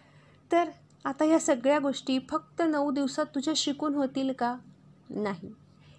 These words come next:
एका दिवसात फक्त त्याची छोटीशी झलक मिळणार आहे. ह्या गोष्टी तुला महिनोन महिने कराव्या लागतील, तेव्हा तुझ्यात हे बदल होतील. आणि हे बदल झाले की तुला कुणालाही सांगायची गरज पडणार नाही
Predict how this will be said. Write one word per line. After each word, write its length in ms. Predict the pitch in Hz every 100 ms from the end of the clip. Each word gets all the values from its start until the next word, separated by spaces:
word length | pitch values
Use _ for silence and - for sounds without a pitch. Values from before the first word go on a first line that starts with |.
| -
एका 300 | - 247 330
दिवसात 420 | 330 320 302 311 285 -
फक्त 240 | 311 -
त्याची 420 | 339 339 311 330 339
छोटीशी 500 | - 370 - 330 359
झलक 420 | 247 247 226 226
मिळणार 340 | 214 208 202 190
आहे. 100 | - - _ - - - -
ह्या 200 | 247 294
गोष्टी 520 | 277 233 - 214 208 - _ -
तुला 220 | 240 262
महिनोन 560 | 269 226 233 240 294 339
महिने 400 | 311 269 233 262 - - _ _
कराव्या 400 | 240 226 254 285
लागतील, 420 | 247 214 - 202 208 - - - -
तेव्हा 240 | 247 247 302 -
तुझ्यात 300 | 254 262 285 - - - 294
हे 80 |
बदल 400 | 311 262 226 208
होतील. 340 | 208 202 196 202 - _ - - -
आणि 140 | 262
हे 140 | 269 330
बदल 380 | 269 269 294 269
झाले 400 | 277 285 220 220 - _ - _ -
की 100 | 285 277 -
तुला 360 | 262 254 240 214 - - _ -
कुणालाही 480 | 254 269 285 294
सांगायची 560 | 330 320 247 240 262 330
गरज 300 | 294 262 254
पडणार 360 | - 220 220 214
नाही 260 | 214 247